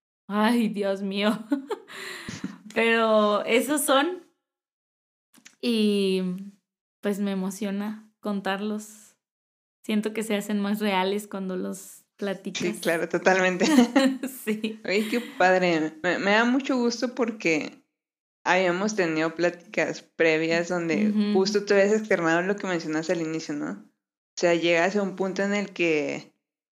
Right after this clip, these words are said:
Speaker 2: pues, se te caen los sueños y pueden ser diferentes circunstancias. A lo mejor en tu caso fue, fue alguna razón, pero en otras personas,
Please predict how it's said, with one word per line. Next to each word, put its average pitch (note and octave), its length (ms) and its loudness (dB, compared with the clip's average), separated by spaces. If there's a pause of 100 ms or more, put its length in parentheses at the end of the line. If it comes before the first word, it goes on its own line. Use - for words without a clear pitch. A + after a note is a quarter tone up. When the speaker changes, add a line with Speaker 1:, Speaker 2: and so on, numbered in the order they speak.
Speaker 2:
pues, G#3 120 -2
se A3+ 60 -2
te A3 160 0
caen B3 280 4
los F#3 160 0
sueños F3+ 600 -4 (680)
y F3 160 -6
pueden F#3+ 260 -2
ser G#3 160 2
diferentes F3+ 460 -2
circunstancias. E3 600 -4
A F3 40 -2
lo E3+ 60 -4
mejor D#3+ 240 -4
en F3+ 60 -6
tu F3+ 120 -8
caso E3 360 -4
fue, C#3 300 -8 (540)
fue D#3 120 0
alguna E3+ 880 -2
razón, F#3+ 600 0
pero G3+ 160 2
en F#3 60 0
otras F#3+ 260 -4
personas, E3+ 840 -4